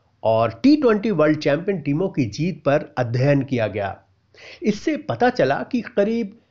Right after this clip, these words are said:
चौवन फीसदी टूर्नामेंट जीतने वाली टीमों के पास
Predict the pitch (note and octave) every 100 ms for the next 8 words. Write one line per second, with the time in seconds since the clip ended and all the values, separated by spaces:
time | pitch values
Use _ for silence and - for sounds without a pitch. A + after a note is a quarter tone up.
0 | _ _ - D#3 C#3+ D3 C#3 - D3+ D3+
1 | D#3+ F3 C#3+ C3+ G#3 G3+ C#3+ C#3+ C3 F3+
2 | E3 D#3 G3+ B2 D#3 A3 G#3+ C#3+ A#2+ C#3
3 | G3+ -